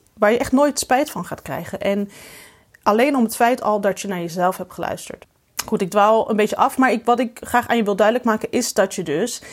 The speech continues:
niet langer moet uitstellen. En, eh, gewoon nu moet beginnen met stappen zetten richting jouw droom. Ehm, ik ga door middel van een paar punten,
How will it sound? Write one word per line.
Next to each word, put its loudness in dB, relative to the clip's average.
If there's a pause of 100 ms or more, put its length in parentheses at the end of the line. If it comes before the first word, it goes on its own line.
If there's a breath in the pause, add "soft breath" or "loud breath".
(200 loud breath)
niet -4
langer 0
moet -2
uitstellen. 2 (400 loud breath)
En, 2
eh, 0
gewoon 2
nu 4
moet 0
beginnen -4
met -4
stappen -2
zetten -4
richting -4
jouw -10
droom. -8 (540 loud breath)
Ehm, 2
ik -4
ga 4
door 2
middel 4
van 0
een -4
paar 0
punten, 2